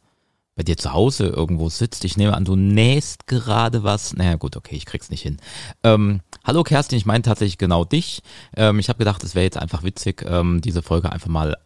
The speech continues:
anzufangen, indem ich jemanden <laughs> persönlich grüße,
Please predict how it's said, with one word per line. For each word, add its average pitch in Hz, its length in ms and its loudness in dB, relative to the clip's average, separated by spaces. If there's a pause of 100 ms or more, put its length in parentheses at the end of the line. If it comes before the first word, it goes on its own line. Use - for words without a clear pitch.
anzufangen, 95 600 0
indem 92 340 0
ich 85 120 -2
jemanden 92 320 2
<laughs> - 0 -
persönlich 117 680 2
grüße, 104 540 0